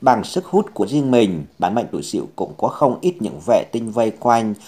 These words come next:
với những đối tượng theo đuổi trước mắt. Có thể có những điểm khiến cho bạn vừa lòng, nhưng bạn cũng cần phải bình tĩnh để xem xét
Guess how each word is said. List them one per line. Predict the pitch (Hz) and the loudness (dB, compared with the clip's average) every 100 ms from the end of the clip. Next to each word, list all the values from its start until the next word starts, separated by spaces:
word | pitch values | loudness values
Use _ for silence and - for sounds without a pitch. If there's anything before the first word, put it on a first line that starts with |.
| - - | -16 -2
với | 165 | -2
những | 135 92 | 0 -2
đối | 120 | -4
tượng | 156 123 - - | 0 0 0 -4
theo | 135 120 | -2 0
đuổi | 98 67 - | 0 -2 -4
trước | 175 165 | -4 -2
mắt. | 175 - _ - | -4 -6 _ -10
Có | 151 | -8
thể | 151 - 151 - - - | -6 -4 -4 -6 -14 -4
có | 160 | -2
những | 127 90 | -2 -2
điểm | 104 - | -4 -4
khiến | 107 143 | -8 -6
cho | 143 | -6
bạn | 123 104 - _ _ - | -2 -2 -2 _ _ 0
vừa | 113 87 | 0 2
lòng, | 95 92 80 76 _ | 2 0 -2 -12 _
nhưng | 120 127 117 107 - - | 2 2 2 -4 -10 -4
bạn | 107 87 | -4 -4
cũng | 73 - | -10 -2
cần | 107 78 | -2 -2
phải | - - | -4 -2
bình | - 151 151 | -2 -2 -4
tĩnh | 92 143 180 - | -4 -4 -8 -10
để | - - | -12 -10
xem | - 117 104 | -6 -6 -4
xét | - 160 | -8 -10